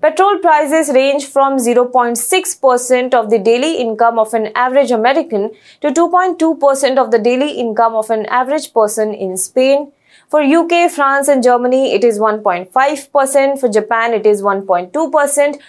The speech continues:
For India, it is staggering twenty-three point five percent, which is almost same as Pakistan, mind you. The affordability is thirty-eight point two percent for an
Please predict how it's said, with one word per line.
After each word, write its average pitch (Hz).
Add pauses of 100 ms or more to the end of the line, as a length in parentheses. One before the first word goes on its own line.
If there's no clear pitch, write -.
(200)
For 349
India, 320
it 277
is 285
staggering 320
twenty-three 262
point 233
five 208 (100)
percent, 202 (440)
which 247
is 311
almost 359
same 392
as 392
Pakistan, 349
mind 202
you. - (600)
The 269 (100)
affordability 359
is 311
thirty-eight 302
point 269
two 330
percent 233
for 233
an 233